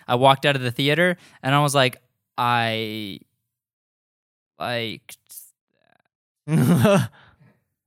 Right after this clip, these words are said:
Speaker 1: And I was really, really broken up about it. On the, on the drive home, I was just, like, really quiet, just thinking about it. And I was just, just like, "Did I like that?" And then I started talking to, to Ange about it, and I'm just like,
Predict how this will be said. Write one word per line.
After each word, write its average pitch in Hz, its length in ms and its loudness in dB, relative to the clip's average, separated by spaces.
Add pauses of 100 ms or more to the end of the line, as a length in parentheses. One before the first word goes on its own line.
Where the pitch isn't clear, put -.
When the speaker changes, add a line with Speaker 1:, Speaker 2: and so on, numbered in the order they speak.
(180)
Speaker 1:
And 143 80 0
I 185 60 4
was 190 160 0
really, 233 280 0
really 185 260 -4
broken 156 420 4
up 147 140 2
about 113 300 0
it. 113 100 -2
On 135 160 0
the, 143 60 2 (200)
on 135 140 0
the 139 60 -2
drive 156 280 4
home, 139 300 0
I 120 80 2
was 120 120 0
just, - 160 -4
like, 123 140 0
really 143 180 0
quiet, 127 400 2
just 127 220 -4
thinking 127 320 -2
about 110 240 -4
it. 110 140 -8
And 127 100 -8
I 123 80 -2
was 113 140 -6
just, - 260 -10 (140)
just 139 240 0
like, 113 160 -6 (480)
"Did 175 280 4
I 175 180 2
like 147 320 -4
that?" 220 440 -2 (500)
And 143 80 2
then 156 60 6
I 156 40 4
started 165 220 2
talking 151 280 0
to, 127 480 -2
to - 200 -8
Ange 120 260 -2
about 117 220 0
it, 120 140 0
and 117 100 -4
I'm 117 120 -4
just 113 160 -6
like, 113 200 -2